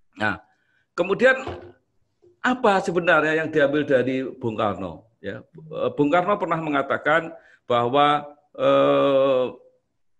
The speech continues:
yang penting dalam membangun bangsa ini adalah, eh, membangun karakter,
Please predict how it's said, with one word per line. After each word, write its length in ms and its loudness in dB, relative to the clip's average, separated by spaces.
yang 240 0
penting 520 0
dalam 300 0
membangun 600 0
bangsa 340 0
ini 400 -4
adalah, 560 0
eh, 300 2
membangun 840 0
karakter, 640 0